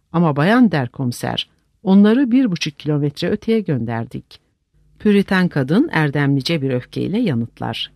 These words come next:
"Evet ama dürbünle bakınca görebiliyorum onları." Bana kalırsa püritenlik ahlakın mutlak olarak tam karşıtıdır. Bu yüzden benim hazza karşı tek sözcük bile ettiğimi işitmeyeceksin.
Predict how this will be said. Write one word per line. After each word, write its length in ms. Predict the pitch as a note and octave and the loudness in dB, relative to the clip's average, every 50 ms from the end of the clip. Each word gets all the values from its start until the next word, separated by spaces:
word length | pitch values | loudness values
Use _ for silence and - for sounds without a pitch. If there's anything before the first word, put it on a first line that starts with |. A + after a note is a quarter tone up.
| - - | -4 -2
"Evet 260 | D#3 C#3+ C3+ - C3 | 0 0 0 -2 -4
ama 300 | B2+ D#3+ G#3+ C#4 C#4+ - | -4 -2 0 -2 -2 0
dürbünle 480 | G3 F#3 E3 D3 D#3 E3 D#3 C#3+ B2+ | 0 0 0 0 0 0 0 0 0
bakınca 380 | C3+ B2+ - - C3 C#3+ - B3+ | -2 -6 -4 -4 -4 -2 -2 -2
görebiliyorum 760 | C4 G#3+ G#3 G3 G3 G3 F3+ F#3 E3+ F3 D#3+ C3+ B2 B2 B2 | -2 -2 -2 0 0 -2 -2 -2 -4 -2 -2 -2 -2 -4 -6
onları." 460 | A#2 A#2+ A#2 A2 A#2 A#2+ - - G2+ - _ _ _ _ _ _ _ _ _ _ _ _ _ _ _ _ _ _ _ - | -4 -4 -6 -6 -6 -8 -10 -12 -14 -14 _ _ _ _ _ _ _ _ _ _ _ _ _ _ _ _ _ _ _ 0
Bana 240 | A3 B3 C#4 C4+ B3+ | 2 4 4 4 2
kalırsa 540 | - D#3+ C3 C3 B2+ - - - G3+ B3+ D#4+ _ | 0 -2 -2 -2 -2 -4 -4 -4 -4 -6 -6 _
püritenlik 800 | - G3+ F#3 E3+ D3+ - D#3+ D3 C3+ C3 D3+ G3+ C#4 - - - | -4 -2 0 0 0 -2 -2 -2 0 0 0 0 -2 -4 -6 -4
ahlakın 540 | D#3+ D3 C#3+ D3 C#3 C#3 C#3+ - A3 C4 D4+ | -2 -2 0 0 -2 -4 -4 -2 -2 2 2
mutlak 420 | C4 G#3+ G3 _ - E3 D3 - - | 2 2 2 _ -4 -6 -6 -4 -6
olarak 420 | - B2 B2 D3 G3+ C#4 - _ | -6 -4 -4 -4 -4 -6 -8 _
tam 180 | - F#3 D#3+ C#3+ | -2 -2 -2 -2
karşıtıdır. 840 | - - A#2+ A#2 - - B2+ - - B2 A2+ B2 B2+ - - - _ _ _ _ _ _ - | -2 -6 -8 -6 -4 -6 -6 -6 -10 -10 -8 -8 -8 -8 -8 -10 _ _ _ _ _ _ -4
Bu 80 | - G3 | 0 2
yüzden 540 | F#3 D3+ C3 B2+ - D#3+ G3 B3 C#4 G#3 D#3 | 2 2 0 0 -2 -2 0 0 0 0 0
benim 360 | C#3+ C3+ C#3 D#3+ A3 D#4 - _ _ _ _ - | 0 2 2 2 2 0 -2 _ _ _ _ -4
hazza 320 | - F3 E3 E3 G3 G3 | -4 -4 -2 0 -2 -4
karşı 420 | - - C3+ B2+ B2+ - - C4 | -4 -4 -6 -6 -4 -4 -4 -6
tek 240 | D4 - G#3+ G3 - | -6 -4 -6 -6 -6
sözcük 460 | - - C#3 B2+ A#2+ - - - - | -4 -4 -4 -4 -4 -6 -10 -12 -10
bile 160 | - B2+ C3 C3 | -8 -6 -6 -4
ettiğimi 460 | B2 - _ _ - C3 D3+ G#3 B3+ | -6 -8 _ _ -6 -2 -2 -2 -2
işitmeyeceksin. 1000 | B3+ - - - - - - A2+ B2 A#2+ - - A#2+ - - - - B2 A#2+ | -2 -4 -8 -8 -8 -8 -8 -6 -6 -6 -6 -8 -10 -10 -10 -10 -8 -8 -8